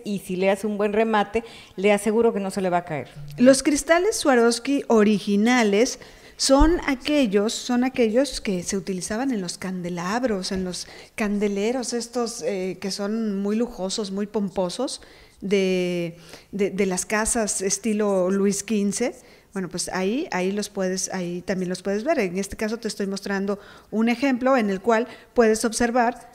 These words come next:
Speaker 2: cómo, cómo es que está, eh, estos, estos cristales. Eh, además, muy importante, no confundir un cristal Swarovski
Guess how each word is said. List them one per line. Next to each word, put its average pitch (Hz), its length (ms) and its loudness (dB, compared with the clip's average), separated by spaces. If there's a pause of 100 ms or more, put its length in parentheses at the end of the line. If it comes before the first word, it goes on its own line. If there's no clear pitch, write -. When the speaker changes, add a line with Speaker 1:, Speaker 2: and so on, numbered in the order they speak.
(160)
Speaker 2:
cómo, 220 800 2
cómo 220 240 0
es 214 100 -6
que 233 80 -4
está, 208 340 -4 (360)
eh, 190 400 0
estos, - 420 -6
estos 214 320 -4
cristales. - 680 -10
Eh, 185 680 -4
además, 294 540 6 (380)
muy 339 340 12
importante, 330 640 8
no 247 280 10
confundir 339 720 8
un 269 160 6
cristal 285 460 6
Swarovski 294 720 8